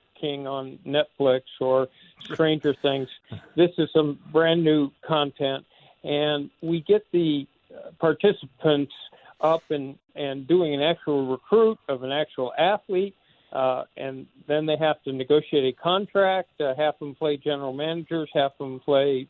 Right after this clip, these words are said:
player agents. They have to do damage control on a particularly, uh, misbehaving athlete. They have to set up a charitable foundation. So, um, we're trying it virtually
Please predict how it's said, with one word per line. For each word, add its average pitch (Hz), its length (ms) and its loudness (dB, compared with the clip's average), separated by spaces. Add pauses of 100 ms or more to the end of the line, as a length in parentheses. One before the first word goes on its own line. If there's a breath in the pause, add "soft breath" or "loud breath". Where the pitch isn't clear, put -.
(100)
player 156 380 2 (260)
agents. 151 440 -4 (540 loud breath)
They 143 160 6
have 147 220 4 (120)
to 139 200 -2
do 139 240 -4
damage 156 480 2
control 160 540 2
on 139 180 0
a 135 60 -2
particularly, 143 960 -2
uh, 127 300 0
misbehaving 143 840 2
athlete. 147 500 -2 (380 soft breath)
They 139 140 -2
have 143 220 2 (140)
to 139 240 2 (120)
set 151 120 4
up 143 120 0
a 139 40 -4
charitable 160 540 2
foundation. 151 720 0 (200)
So, 170 320 4 (380 soft breath)
um, 151 400 0 (920)
we're 175 300 2 (100)
trying 233 280 0
it 151 120 -4 (100)
virtually 147 600 -2